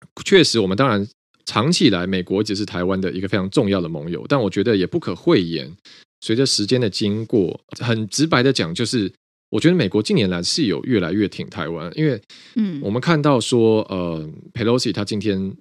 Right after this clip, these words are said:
Speaker 1: 来台湾讲的话，她包括说肯定台湾的民主成就，然后肯定台湾的领导人，哦，对于区域、对于和平做出的贡献。我觉得如果你不要去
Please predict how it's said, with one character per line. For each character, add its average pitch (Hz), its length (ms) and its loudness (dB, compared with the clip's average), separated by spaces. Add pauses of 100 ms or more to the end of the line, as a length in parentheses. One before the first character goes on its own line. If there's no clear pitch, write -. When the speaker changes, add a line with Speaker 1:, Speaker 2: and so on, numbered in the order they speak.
Speaker 1:
来 98 180 -2
台 95 140 -6
湾 95 180 -2
讲 78 200 -6
的 64 100 -14
话， 87 320 -6
她 - 100 -8
包 113 160 -4
括 104 120 -4
说 107 160 -2
肯 90 260 -10
定 107 160 -2
台 92 120 -8
湾 92 120 -4
的 98 60 -4
民 90 220 -4
主 101 160 -8
成 80 300 -10
就， 90 320 -4 (300)
然 95 100 -4
后 107 100 -2
肯 90 200 -6
定 127 180 -2
台 90 160 -6
湾 107 140 0
的 98 80 -2
领 90 200 -4
导 82 200 -4
人， 78 220 -6
哦， 87 260 -10
对 101 140 0
于 85 100 -2
区 117 340 -4
域、 101 80 -2
对 104 140 0
于 92 60 -2
和 92 200 -6
平 92 200 -6
做 107 120 -4
出 104 140 -4
的 95 80 -2
贡 95 240 -2
献。 85 200 -2 (600)
我 135 100 0
觉 190 140 8
得 208 120 6 (420)
如 156 120 6
果 180 200 6
你 101 100 2
不 92 100 0
要 156 140 4
去 139 420 6